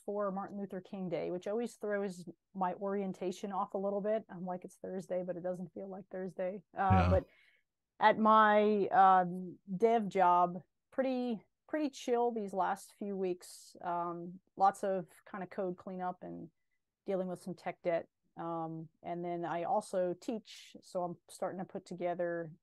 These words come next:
Speaker 1: a curriculum. Actually, this applies to our topic today. I'll be teaching a Python course this coming summer. So I've got sitting on my plate putting together a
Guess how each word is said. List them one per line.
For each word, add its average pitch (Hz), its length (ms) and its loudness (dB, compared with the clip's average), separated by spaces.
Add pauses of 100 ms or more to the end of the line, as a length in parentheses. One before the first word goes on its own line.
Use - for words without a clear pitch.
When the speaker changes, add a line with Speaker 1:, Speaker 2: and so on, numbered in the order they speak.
Speaker 1:
a 160 460 -8 (160)
curriculum. 185 460 -4
Actually, 180 440 -4
this - 240 -14 (120)
applies 185 380 -2
to 196 120 -4
our 185 140 -2
topic 202 380 -4
today. 208 380 -2 (520)
I'll 180 100 -2
be 190 60 0
teaching 190 340 -6
a 175 140 0 (440)
Python 208 400 4
course 185 320 -2
this - 160 -10
coming 185 320 -8
summer. 170 460 -10 (240)
So 170 340 -8
I've 170 140 -4
got 175 240 -6
sitting 190 260 -6
on 170 120 -6
my 170 120 -6
plate 175 380 -8
putting 175 240 -8
together 170 480 -6 (200)
a 170 360 -12